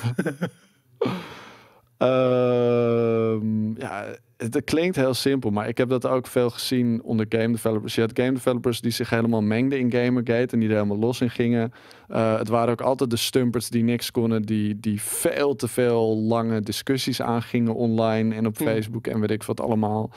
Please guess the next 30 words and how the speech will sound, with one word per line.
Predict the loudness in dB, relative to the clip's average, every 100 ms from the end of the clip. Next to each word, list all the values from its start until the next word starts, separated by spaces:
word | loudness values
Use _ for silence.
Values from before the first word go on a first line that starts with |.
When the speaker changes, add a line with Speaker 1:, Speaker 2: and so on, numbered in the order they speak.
| -8
Speaker 2:
Ja. | -4 -4 -6
Speaker 1:
En | -2 0
dan | 2
had | 2 2
je |
ook | 2 2
een | 2
heel | 0
groot | 0 0 0
gedeelte | -2 0 0 0
van | -2
de | 0
mensen | 0 -2
die | -4
zei: | -4 -4 -2
"Dude, | -2 -2 -2 -10 -20 _ _ _ _ _ _
ga | -4 -2
gewoon | 0 0
shit | 0 0
maken." | 0 0 -2 -8 -12 _
Speaker 2:
Ja. | -2 -2 -2 _ _
Speaker 1:
Ga | -6 -2
gewoon | 0
shit | 0 0
maken | 2 2 0 0 0 -2 -4
en | 0 2 2 0 -2
laat | 0 2 2
dan | 2 2
maar | 0
zien, | 0 0 2 0